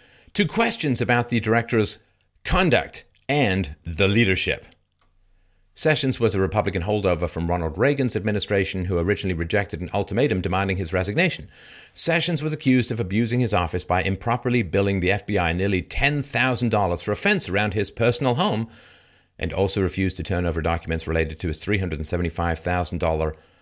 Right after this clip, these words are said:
home mortgage. No, my younger friends, he was not living in a van down by the river on a steady diet of government cheese. He was, in fact, in a fairly nice home, which you could buy way back in the day for about three hundred and seventy-five thousand dollars, back when that kind of money actually meant something.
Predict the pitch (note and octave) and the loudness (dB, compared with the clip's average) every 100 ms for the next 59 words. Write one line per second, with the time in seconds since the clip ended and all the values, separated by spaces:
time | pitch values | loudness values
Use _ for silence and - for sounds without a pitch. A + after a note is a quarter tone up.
0 | _ - F2 F2 E2+ D#2+ D2 - E3 G3+ | _ -2 0 2 0 0 -2 -2 2 6
1 | G#3 F3+ - - _ _ _ _ - E2+ | 6 4 -2 -20 _ _ _ _ -8 -4
2 | E2 E2 E2 F2+ E2 - E2 F#2 G2 F2+ | -2 -2 -2 -2 -4 -4 -4 -4 -2 -2
3 | F#2 F#2 E2+ F2+ F#2 F2 F2+ F#2 F2 F2 | 0 0 -2 -2 -2 0 0 0 0 2
4 | B2 A2+ G2 F2+ - C#3 G#2 G2 F2+ E2+ | 0 0 -2 -2 0 0 0 -2 -2 -2
5 | E2+ E2 D2+ - E2 D2+ - G#2+ G2 G#2 | -2 -2 -4 -4 -2 -2 -2 -4 -2 -2
6 | F2+ F2+ - D#2+ D#2 - - _ _ _ | 0 -2 -2 -4 -4 -8 -14 _ _ _
7 | _ - A2 G2 G#2 G2 F2 F2+ F2 G2 | _ -4 -2 0 0 2 2 0 0 0
8 | F2 F2 E2+ E2+ G2 D#3+ A2+ F2+ - - | 2 0 -4 -6 -2 0 2 0 -2 -12
9 | - _ - D#2+ D2+ D#2+ D2+ D#2 D2+ D2 | -20 _ -4 -2 0 -2 -4 -2 0 0
10 | - A2+ E2 D#2 E2+ E2+ D2+ D2 D#2 D2+ | 0 0 0 -2 -2 -2 -2 -6 -6 -6
11 | D2+ D2+ D2+ D#2 D#2 D2+ E2 F2 E2 D#3+ | -6 -4 -4 -2 -4 -2 -2 -2 0 -2
12 | E3+ D#3+ D3 - A#2 G2+ F2 D#2+ D#2+ D#2 | -2 -2 -2 0 -2 0 -2 -2 -4 -6
13 | D2+ D2 D2 - | -6 -6 -10 -14